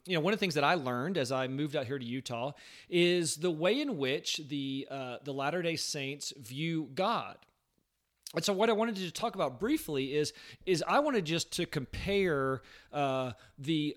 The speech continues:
Latter-day Saints' view of God with reality and see if it could actually be true, if their version of reality, if their understanding of, uh, sorry, if their understanding of God could actually be true. In other words, could their, d-, does their,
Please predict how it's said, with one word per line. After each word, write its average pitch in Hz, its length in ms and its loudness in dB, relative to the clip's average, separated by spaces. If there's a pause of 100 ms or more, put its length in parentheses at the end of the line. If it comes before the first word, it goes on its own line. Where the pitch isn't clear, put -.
(120)
Latter-day 202 580 4
Saints' 180 460 -2
view 143 320 -2
of 113 200 -6
God 123 460 0
with 156 500 0
reality 143 1160 -2
and 147 180 -6
see 208 300 -2
if - 120 -4
it 160 160 -8
could 151 220 -4
actually 147 580 -2
be 131 480 -4
true, 139 300 -2
if 113 80 -8
their 170 180 2
version 143 340 -4
of 120 140 -6
reality, 117 340 -2
if 113 60 -10
their 165 140 0
understanding 131 540 -4
of, - 20 -16
uh, 123 240 -6
sorry, 135 220 -4 (240)
if 131 120 -6
their 208 140 4
understanding 156 500 0
of 113 140 -6
God 123 340 0 (220)
could 156 180 -2
actually 143 440 0
be 120 160 -4
true. 143 340 0
In 123 60 -2
other 131 100 -4
words, 131 260 -4 (120)
could 175 180 -2
their, 156 160 2
d-, 143 280 0
does 175 300 4
their, 127 340 0